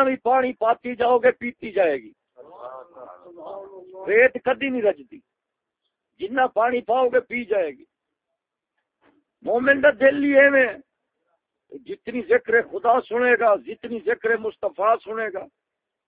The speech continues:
جتنی خدا رسول دے احکام سنے گا، مومن ہور دی طلب کرے گا۔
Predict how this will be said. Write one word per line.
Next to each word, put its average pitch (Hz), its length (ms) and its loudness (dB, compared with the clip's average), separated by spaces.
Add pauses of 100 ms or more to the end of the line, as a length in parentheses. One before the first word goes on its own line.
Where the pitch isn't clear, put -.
(160)
جتنی 240 320 -8
خدا 269 360 2
رسول 262 420 -2
دے 254 60 6
احکام 240 500 0
سنے 262 380 0
گا، 277 180 2 (600)
مومن 269 440 0
ہور 240 240 6
دی 285 180 -2
طلب 262 400 2
کرے 185 260 4
گا۔ 127 80 -6